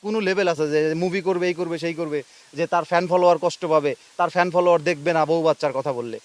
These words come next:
এটা রীতিমতো ক্রাইম ভাই, ক্রাইম। যে আমি যে ওনার কাছে যাব, আগে ওনার পাশের গ্রামের লোকজন ওনাকে কিভাবে জানে, কিভাবে চেনে। তো আমি জিজ্ঞাসা করার সাথে সাথে অনেকগুলা লোক, আহ,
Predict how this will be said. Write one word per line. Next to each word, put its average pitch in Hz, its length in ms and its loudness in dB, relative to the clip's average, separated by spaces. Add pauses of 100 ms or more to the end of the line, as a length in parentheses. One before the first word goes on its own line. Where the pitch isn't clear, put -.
এটা 214 180 0
রীতিমতো 214 400 0
ক্রাইম 170 380 -4
ভাই, 113 140 -10
ক্রাইম। 127 320 -8 (160)
যে 127 60 -2
আমি 151 140 0
যে 180 60 0
ওনার 196 160 0
কাছে 202 180 2
যাব, 180 500 8
আগে 147 320 2 (340)
ওনার 190 200 0
পাশের 277 340 2
গ্রামের 233 320 6
লোকজন 190 340 2
ওনাকে 190 260 -2
কিভাবে 220 420 2
জানে, 127 280 -2
কিভাবে 180 360 -2
চেনে। 117 260 -6 (380)
তো 165 80 -4
আমি 208 120 -2
জিজ্ঞাসা 214 320 4
করার 233 180 2
সাথে 214 260 2
সাথে 226 340 4 (240)
অনেকগুলা 233 500 2
লোক, 208 320 4
আহ, 196 60 0